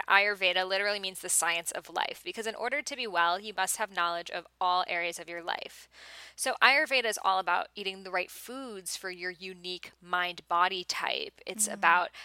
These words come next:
Speaker 1: having the right morning practice for you, the right nighttime routines for you, how to deal with indigestion, bloating, gas, constipation, anxiety, depression,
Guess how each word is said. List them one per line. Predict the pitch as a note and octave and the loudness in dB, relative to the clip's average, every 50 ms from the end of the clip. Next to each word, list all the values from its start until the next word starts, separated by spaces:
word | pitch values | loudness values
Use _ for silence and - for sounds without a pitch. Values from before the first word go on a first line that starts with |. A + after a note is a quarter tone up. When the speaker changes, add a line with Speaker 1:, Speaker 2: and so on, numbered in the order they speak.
| - - | -14 -4
Speaker 1:
having | - - G3+ G3 F#3+ G3 F#3+ F#3+ - - _ _ F#3 | 4 4 4 6 4 2 -4 -6 -12 -20 _ _ -12
the | G3+ F#3+ | -10 0
right | E3 F3+ F3+ F3+ | 2 2 2 2
morning | F3+ F#3 F3 F3 F#3+ A3 B3+ B3 A3 G3 | -2 -8 -6 -6 -4 -4 -4 -4 -6 -8
practice | - - D#3+ D#3 - - E3 D#3 - - | -2 -2 -2 -2 -2 -8 -10 -8 -8 -8
for | - E3+ | -8 -12
you, | D#3+ E3 F3 - | -14 -14 -14 -14
the | - D#3 | -12 -6
right | E3 E3+ F3 - - | -4 -4 -6 -2 0
nighttime | B3 D#4 E4 - - B3+ A3+ G#3+ F#3+ | 0 0 0 2 2 2 0 2 -2
routines | F#3 F3 - - F#3+ F3 E3+ - | -6 -8 -6 -8 -10 -10 -10 -10
for | - - F3 | -8 -8 -8
you, | F3 E3+ E3+ E3 E3 E3 - - - - - - _ | -8 -8 -8 -10 -10 -12 -14 -16 -16 -16 -18 -18 _
how | - - - - B3 C4 C4 | -8 -4 2 4 4 4 4
to | - - C4+ C4 B3 G#3+ - | 0 -4 -4 -6 -8 -10 -8
deal | - A3 G#3+ G#3 G#3 G#3 | -2 0 0 2 2 0
with | G3+ F#3+ F#3+ - - _ | -2 -2 -4 -4 -8 _
indigestion, | G#3 A3 A3 A3+ A3+ - G3 G#3 A#3+ - - - - G3+ F3+ F3 E3+ E3+ E3 - | -10 -8 -6 -8 -2 4 4 4 4 4 -2 -2 0 0 0 0 -2 -4 -12 -12
bloating, | F#3+ G3 G3+ A3 G#3+ G3+ F#3 F3 D#3 E3 D#3+ - | -6 -4 -4 -2 -2 -2 -4 -4 -6 -12 -8 -4
gas, | G#3 A#3 A3+ G3 D#3 D#3+ - - | -2 0 2 2 2 0 -2 -6
constipation, | - - - A#3+ A#3 - - G3 - - A3 A3+ - - - F3+ F3 - | -6 -6 -8 -6 -4 -4 -6 -6 -6 -6 -6 -6 -4 -6 -6 -6 -6 -6
anxiety, | - G#3 A3 G3+ G#3 G3+ G#3+ A#3+ A#3+ G#3 G#3 F#3 F3+ F3 | -8 -8 -2 2 2 4 4 2 0 -2 -2 -4 -4 -2
depression, | E3+ G3 G3+ - - A#3 B3 - - G#3+ F3+ E3+ E3+ E3+ | -2 -4 -4 0 0 2 2 2 0 0 -2 -2 -4 -6